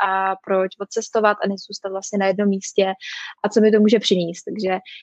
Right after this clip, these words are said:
jakoby emočně jsem na tom byla, si myslím, ze začátku hodně vystresovaná,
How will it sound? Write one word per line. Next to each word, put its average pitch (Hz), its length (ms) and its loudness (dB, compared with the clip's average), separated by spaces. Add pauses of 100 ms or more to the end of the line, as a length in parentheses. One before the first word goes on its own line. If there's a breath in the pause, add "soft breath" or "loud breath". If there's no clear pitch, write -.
(120)
jakoby 202 540 2
emočně 208 420 2
jsem 208 140 2
na 202 60 4
tom 208 140 2
byla, 208 200 4
si 208 120 -6
myslím, 208 240 -2
ze 208 80 -2
začátku 208 460 -4
hodně 214 240 0
vystresovaná, 254 720 0